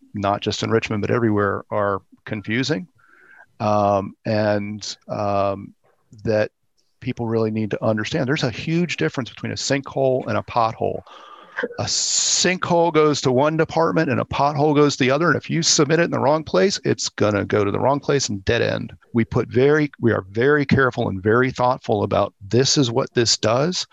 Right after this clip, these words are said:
This is what it means. This is, uh, what the next things that happen will be. And if you're looking for something else, here are some other options that will really help you get the best service possible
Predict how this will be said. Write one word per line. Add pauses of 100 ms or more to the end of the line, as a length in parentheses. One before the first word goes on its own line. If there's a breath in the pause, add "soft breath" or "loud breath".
(280 loud breath)
This
is
what
it
means.
This
is, (400)
uh,
what
the
next
things
that
happen
will
be. (520 loud breath)
And
if (140)
you're
looking
for
something
else, (300 soft breath)
here
are
some
other
options (320 loud breath)
that
will
really
help
you
get
the
best
service
possible